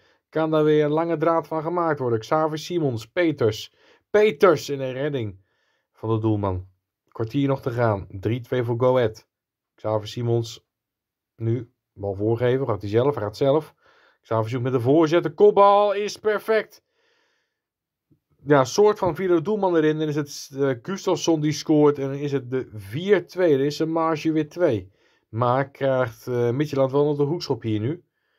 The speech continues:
Waar wij de bal uit hebben gekregen. Gustafsson. Dan kan nu de uitbraak komen voor een beslissende. Voor de vijf twee. Dan is de wedstrijd hier wel beslist.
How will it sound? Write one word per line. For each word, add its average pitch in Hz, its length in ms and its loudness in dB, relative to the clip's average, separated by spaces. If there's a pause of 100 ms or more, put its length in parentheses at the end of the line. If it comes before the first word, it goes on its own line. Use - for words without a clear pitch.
(720)
Waar 110 400 2
wij 139 200 2
de 131 80 -2
bal 143 240 -2
uit 110 120 -4
hebben 104 220 -4
gekregen. 101 440 -6
Gustafsson. 127 520 -4
Dan 117 100 2
kan 151 140 4
nu 170 80 4
de 180 80 4
uitbraak 180 340 4
komen 185 300 2
voor 180 220 0
een 180 120 -4
beslissende. 175 540 0
Voor 165 100 -2
de 165 80 2
vijf 175 300 4
twee. 185 220 0
Dan 160 80 -4
is 165 140 -4
de 185 80 -4
wedstrijd 180 320 -4
hier 185 100 -4
wel 190 100 -2
beslist. 180 480 0